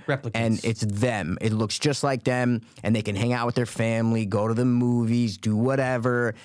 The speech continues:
Speaker 2: and then all of a sudden wake back up in the spaceship and do their work, whatever's going on.
Speaker 1: Sure.
Speaker 2: Um,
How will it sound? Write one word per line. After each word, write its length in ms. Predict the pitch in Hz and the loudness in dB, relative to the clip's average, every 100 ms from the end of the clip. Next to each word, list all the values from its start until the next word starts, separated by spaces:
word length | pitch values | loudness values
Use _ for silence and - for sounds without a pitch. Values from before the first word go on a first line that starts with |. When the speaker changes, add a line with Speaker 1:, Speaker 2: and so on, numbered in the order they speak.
| - | -10
Speaker 2:
and 160 | - 123 | 0 2
then 120 | 113 | 2
all 120 | 107 | 2
of 80 | 143 | 0
a 40 | 135 | 0
sudden 300 | 156 147 135 | 0 2 2
wake 200 | 139 127 | 0 0
back 240 | 135 127 | -2 0
up 240 | 135 131 - - | 0 -2 -4 -2
in 200 | 131 131 | 2 2
the 60 | |
spaceship 560 | 127 - 123 120 131 117 | 0 -2 -2 0 0 0
and 120 | 113 | 0
do 180 | 104 120 | 2 2
their 240 | 113 113 104 | 2 0 0
work, 480 | 101 95 76 - - | -2 -2 -4 -10 -10
whatever's 540 | - 110 120 117 113 98 | -2 0 0 0 -2 -2
going 280 | 110 104 101 | -2 0 0
on. 200 | 90 113 | 0 0
Speaker 1:
Sure. 140 | 107 107 - - | -2 -8 -12 -6
Speaker 2:
Um, 400 | 117 117 113 110 | -2 0 2 2